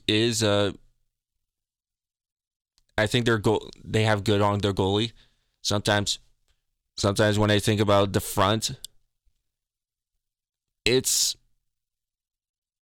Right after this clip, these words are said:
when I think about York United, sometimes they're not really good at home. Sometimes they, sometimes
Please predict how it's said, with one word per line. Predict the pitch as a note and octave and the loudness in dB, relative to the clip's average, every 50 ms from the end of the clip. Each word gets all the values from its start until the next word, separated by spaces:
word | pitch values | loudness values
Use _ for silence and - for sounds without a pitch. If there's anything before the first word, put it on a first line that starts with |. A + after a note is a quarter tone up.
| _ _ _ _ _ _ _ _ - | _ _ _ _ _ _ _ _ -2
when | C3 D#3 | -2 -2
I | G3+ A#3 | -2 -2
think | - A#3 A3+ A3 | -2 -2 -2 0
about | G3 F3 D#3+ C#3+ A#2+ | 0 2 2 2 2
York | G#2+ A2+ A2+ B2+ - | 2 2 2 2 2
United, | A2 G2 G2 G2 G2 G#2+ D3 D3 | 0 0 2 2 2 2 0 0
sometimes | - - D#3+ D#3+ - G3 D4 - - - - - _ _ - - | -2 -2 -4 -2 -4 -4 -4 -6 -8 -12 -18 -20 _ _ -12 -6
they're | - C3 | -2 -2
not | C#3+ G3+ D#4 F#4+ | 0 0 0 0
really | F4+ F4+ D#4 G#3+ | 0 0 0 0
good | C#3+ D3+ E3+ E3 | 0 0 0 2
at | B2 - | 2 2
home. | A2 A#2+ D3+ C3 - - - - - _ _ _ _ - _ _ _ _ _ _ _ _ _ _ _ _ _ - _ _ _ _ _ _ _ _ _ _ _ _ _ _ _ _ _ _ _ _ _ _ _ _ _ _ _ _ _ _ _ _ _ _ _ _ _ _ _ _ _ _ _ _ _ _ _ _ _ _ _ _ _ _ _ _ _ _ _ - | 2 2 2 0 -2 -4 -12 -20 -20 _ _ _ _ -20 _ _ _ _ _ _ _ _ _ _ _ _ _ -20 _ _ _ _ _ _ _ _ _ _ _ _ _ _ _ _ _ _ _ _ _ _ _ _ _ _ _ _ _ _ _ _ _ _ _ _ _ _ _ _ _ _ _ _ _ _ _ _ _ _ _ _ _ _ _ _ _ _ _ -2
Sometimes | - - F3 - A3+ G#3+ F#3+ - | 0 0 0 0 0 0 2 2
they, | F3+ F3 D#3+ D3+ C#3 C3 - | 4 4 4 4 2 0 -2
sometimes | - - - D3 D3 - F3 E3+ E3 | -2 0 0 0 2 2 0 0 0